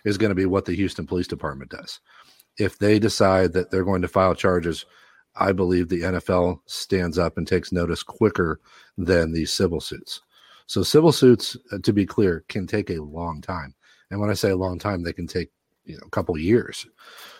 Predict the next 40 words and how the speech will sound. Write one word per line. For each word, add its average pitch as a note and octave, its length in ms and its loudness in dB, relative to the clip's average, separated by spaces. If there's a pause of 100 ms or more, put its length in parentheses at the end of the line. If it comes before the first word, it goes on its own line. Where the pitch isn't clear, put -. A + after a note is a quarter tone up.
So G2+ 500 4 (180)
I A#2 120 4
think B2 260 -2
that G#2 140 0
the F#2+ 120 2
N A2+ 100 4
F A2+ 120 -2
L G#2+ 120 4
in G#2 60 0
the F#2+ 60 -2
past F#2 440 -2
has E2+ 140 -2
been E2 140 -8
hesitant G2+ 640 -4
to - 200 -12
act F2+ 400 -6 (680)
without F#2+ 480 2
criminal A2+ 340 0
charges A2 580 2 (400)
and G#2+ 100 0
without G2 240 4
a F#2 40 2
resolution F2+ 680 0
of D#2+ 80 -6
the D2+ 100 -4
civil D#2 280 -4
case. - 400 -18 (520)
So - 160 0
I F#2+ 60 4
think A#2+ 360 0
that F#2 280 0 (1000)
if C#3 200 6
Houston C3+ 420 6
P G#2+ 160 4
D F#2 140 2
declines F#2 720 -2
charges, - 580 -10 (640)
then G2 240 0
I F#2+ 120 -2
think E3 300 -2